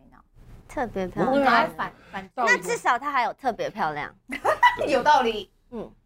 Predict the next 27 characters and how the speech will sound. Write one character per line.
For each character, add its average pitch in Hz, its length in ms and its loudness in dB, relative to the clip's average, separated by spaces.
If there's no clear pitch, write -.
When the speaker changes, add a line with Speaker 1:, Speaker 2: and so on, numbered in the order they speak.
Speaker 1:
好， 240 220 6
那 311 160 4
我 254 60 2
跟 247 140 0
你 220 60 -4
说， 226 140 -6
你 233 180 -4
花 240 140 -2
线 247 200 -6
上 240 220 -4
教 214 200 -2
学 196 200 -8
不 175 120 -12
要 214 120 -2
找 175 180 -8
他， 180 220 -10
因 208 60 -8
为 226 40 -8
他 226 100 -6
比 196 100 -12
较 170 140 -4
肤 160 340 -12
浅。 - 260 -12
Speaker 2:
好， 185 280 0
我 220 120 0
找 208 180 2
你。 208 320 -4